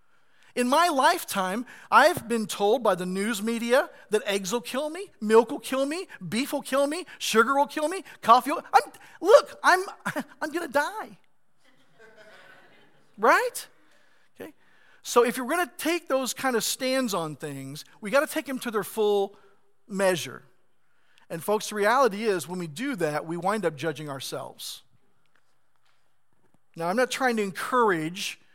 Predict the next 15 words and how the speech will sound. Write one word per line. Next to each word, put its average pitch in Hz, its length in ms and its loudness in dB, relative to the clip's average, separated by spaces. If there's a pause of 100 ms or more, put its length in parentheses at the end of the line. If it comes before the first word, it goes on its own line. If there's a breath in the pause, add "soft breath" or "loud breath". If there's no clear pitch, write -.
(800)
any 240 540 -2
certain 220 500 -2
position 185 540 -2
on 165 180 -2
any 185 280 -6
of 139 120 -6
these. - 320 -18
We'll 180 140 -8
talk, 226 380 -4
talk 208 160 0
about 180 180 0
a 151 40 -4
few 208 160 -10
specifically. - 720 -10 (1700)
But 196 360 2